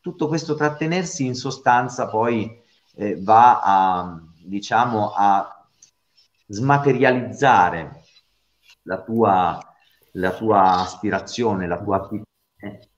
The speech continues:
e senza che tu te ne accorga la rende spirituale. <laughs> Ognuno, ognuno di noi è spirituale suo malgrado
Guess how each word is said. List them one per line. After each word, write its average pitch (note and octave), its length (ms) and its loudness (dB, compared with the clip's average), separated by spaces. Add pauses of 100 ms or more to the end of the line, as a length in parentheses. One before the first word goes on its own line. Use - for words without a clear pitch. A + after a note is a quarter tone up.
(140)
e C#3 260 -2
senza B2+ 460 -6
che A2 120 -10
tu A2+ 120 -10
te A2 100 -2
ne A2 80 0
accorga F#2+ 460 -4
la F#2+ 100 0
rende F#2 380 -4
spirituale. F2+ 840 -8
<laughs> - 1120 -12
Ognuno, D#3+ 1000 0
ognuno D3+ 380 -2
di C3+ 140 2
noi E3 680 2 (460)
è D#3 180 2
spirituale C#3 920 4
suo C#3 260 -2
malgrado F#2 920 -4